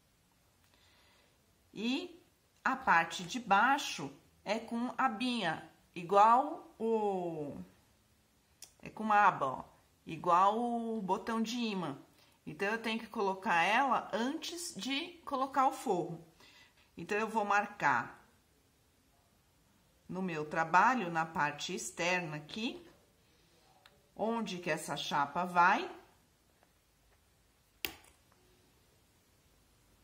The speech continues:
E vou colocar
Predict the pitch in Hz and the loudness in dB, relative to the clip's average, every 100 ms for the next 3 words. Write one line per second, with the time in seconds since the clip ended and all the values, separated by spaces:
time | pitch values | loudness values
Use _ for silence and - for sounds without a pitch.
0 | _ _ _ _ _ - 247 311 - - | _ _ _ _ _ -6 -2 -2 -6 -12
1 | - 196 226 254 302 285 240 208 - 240 | -14 -2 2 2 0 -2 -4 -4 -2 0
2 | 294 254 113 - | 2 2 0 -8